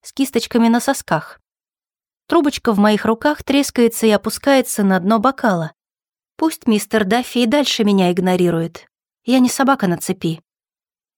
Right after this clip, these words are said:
«Кейси», призываю девушку к себе. «Чего?» «Он хочет приват?» «Тебя это не касается. Я станцую для него». Коул четко дал понять о своем решении.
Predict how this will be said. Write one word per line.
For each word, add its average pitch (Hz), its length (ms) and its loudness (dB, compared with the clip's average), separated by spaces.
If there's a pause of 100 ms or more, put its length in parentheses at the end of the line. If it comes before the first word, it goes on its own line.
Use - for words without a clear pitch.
«Кейси», 240 500 0 (260)
призываю 247 460 0
девушку 208 380 -2
к - 60 -12
себе. 180 360 -4 (640)
«Чего?» 285 380 0 (960)
«Он 226 160 2
хочет 226 320 -8
приват?» 247 420 -2 (640)
«Тебя 339 280 2
это 262 120 -2
не 220 140 2
касается. 196 720 -2 (500)
Я 320 200 0
станцую 196 420 -4
для 180 140 -4
него». 175 360 -4 (880)
Коул 320 300 2
четко 453 360 -2
дал 226 180 0
понять 247 400 0
о 247 40 -14
своем 269 360 0
решении. 220 560 -4